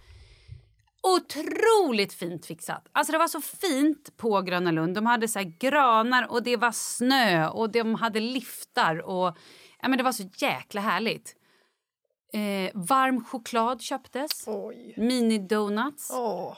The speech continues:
Speaker 1: Eh, jag hörde rykte om att det fanns glühwein någonstans.
Speaker 2: Oj.
Speaker 1: Men jag gick aldrig in och köpte det. Jag
Speaker 2: <clears throat>
Speaker 1: borde gjort det i efterhand. Men jag var där kanske en och en halv, två timmar.
Speaker 2: Ja.
Speaker 1: Med Charlie och hans kompis Rasmus.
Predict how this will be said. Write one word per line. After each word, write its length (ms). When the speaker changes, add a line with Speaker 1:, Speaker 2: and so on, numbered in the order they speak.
Speaker 1:
Eh, 600
jag 320
hörde 400
rykte 300
om 100
att 80
det 60
fanns 200
glühwein 440
någonstans. 880
Speaker 2:
Oj. 180
Speaker 1:
Men 100
jag 240
gick 200
aldrig 220
in 220
och 80
köpte 300
det. 100
Jag 320
Speaker 2:
<clears throat> 40
Speaker 1:
borde 240
gjort 200
det 180
i 160
efterhand. 380
Men 120
jag 80
var 60
där 160
kanske 300
en 160
och 40
en 60
halv, 120
två 280
timmar. 380
Speaker 2:
Ja. 240
Speaker 1:
Med 240
Charlie 300
och 80
hans 160
kompis 480
Rasmus. 480